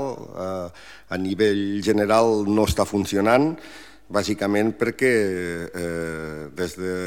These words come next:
els àmbits que en tenen la responsabilitat d'impulsar-ho, pues, ha perdut sentit. Mm, en canvi, aquí a Lleida, eh, avui podem presentar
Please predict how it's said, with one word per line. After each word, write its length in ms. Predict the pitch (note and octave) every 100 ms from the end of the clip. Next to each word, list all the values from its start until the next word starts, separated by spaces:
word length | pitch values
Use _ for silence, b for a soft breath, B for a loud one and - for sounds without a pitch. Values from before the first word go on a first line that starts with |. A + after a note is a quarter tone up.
| F2 E2+ E2 D#2+ D2
els 160 | F#2
àmbits 400 | G#2 A2 G#2 -
que 80 | A2+
en 80 | G#2
tenen 240 | A2 G#2+
la 80 | G2+
responsabilitat 640 | G2 - G#2+ G#2 G2+ G2+ F#2
d'impulsar-ho, 1080 | G#2 F#2+ G#2+ F#2+ G#2+ A2 A#2+ B2 G#2+ F#2+ E2+
pues, 200 | G#2 G2
ha 120 | G#2
perdut 360 | - F#2 G2 F#2+
sentit. 560 | G2 F#2 A#2 A2 - - B B B B B -
Mm, 580 | G2+ G2+ G2 F2+ F2+ -
en 60 |
canvi, 260 | F#2 G2 G#2+
aquí 200 | A2 A#2
a 20 |
Lleida, 340 | A2 A2+ A2 A#2+
eh, 480 | A#2+ G#2+ G2+ F#2+
avui 180 | F#2+ A2
podem 280 | A2 A2 A2
presentar 880 | A2 G#2 G#2+ A2 G#2+ G#2 F#2+ F2 E2